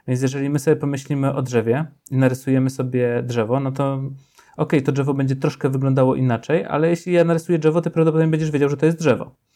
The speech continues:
Jeżeli ja narysuję choinkę, to będziesz wiedział, że to jest choinka, pomimo że nawet nie ma takiego gatunku drzewa.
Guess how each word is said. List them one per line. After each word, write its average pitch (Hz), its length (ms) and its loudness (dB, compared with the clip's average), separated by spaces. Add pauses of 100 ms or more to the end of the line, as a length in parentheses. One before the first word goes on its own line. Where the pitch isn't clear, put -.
(360)
Jeżeli 131 180 2
ja 147 60 6
narysuję 151 360 2
choinkę, 139 360 0
to 156 60 -6
będziesz 156 220 0
wiedział, 160 220 2
że 131 100 -2
to 127 100 -2
jest 120 120 -2
choinka, 131 340 -2
pomimo 139 300 -2
że 135 100 -6
nawet 135 200 0
nie 135 80 0
ma 135 100 0
takiego 139 200 0
gatunku 135 340 -2
drzewa. 123 300 -6